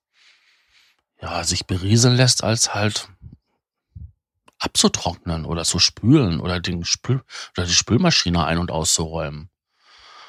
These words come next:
Oder wer kennt das nicht? <laughs> Man bittet, ähm, sein Kind halt, den Müll runterzubringen und stattdessen sitzt es halt lieber f-, vor der Konsole und zockt und, ja,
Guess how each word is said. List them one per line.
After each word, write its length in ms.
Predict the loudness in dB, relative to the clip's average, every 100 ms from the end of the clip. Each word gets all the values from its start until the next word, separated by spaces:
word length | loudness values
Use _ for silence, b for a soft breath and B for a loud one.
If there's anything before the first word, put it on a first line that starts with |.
| B
Oder 260 | 0 2 2
wer 80 | 2
kennt 280 | 2 2
das 180 | 2 2
nicht? 300 | 2 0 -6 -4
<laughs> 40 |
Man 300 | 2 4 4
bittet, 440 | 2 0 -2 -2
ähm, 320 | 0 0 -2 -4 B B B -6
sein 340 | 0 2 2
Kind 460 | 2 2 2 0 0
halt, 380 | 2 2 0 -12 _ _ _ -18 -18 _ _
den 120 | 0 6
Müll 160 | 6
runterzubringen 720 | 6 2 2 2 0 2 2 4
und 80 |
stattdessen 480 | 2 0 0 0 2
sitzt 240 | 0 -4 -4
es 140 | 2
halt 220 | 2 4
lieber 260 | 2 4 4
f-, 160 | 4 -4 B B B B -12
vor 240 | -2 0
der 160 | 2 0
Konsole 580 | 2 2 4 2 2 0
und 260 | -2 -2
zockt 440 | -2 0 -4 -6 -8
und, 360 | -6 -6 -8 B B B B B _
ja, 140 | -8